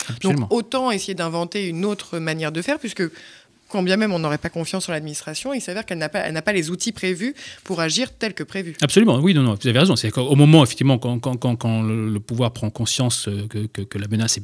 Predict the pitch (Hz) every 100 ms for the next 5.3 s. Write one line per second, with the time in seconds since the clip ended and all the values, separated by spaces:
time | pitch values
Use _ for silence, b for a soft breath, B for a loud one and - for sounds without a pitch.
0 | - 107 117 120 113 - 127 117 - -
1 | 123 123 113 113 101 110 175 - B B
2 | B B B - 110 107 113 110 - 113
3 | 113 110 110 135 135 - 131 - 107 -
4 | 160 - 110 110 101 139 110 113 135 170
5 | 127 101 101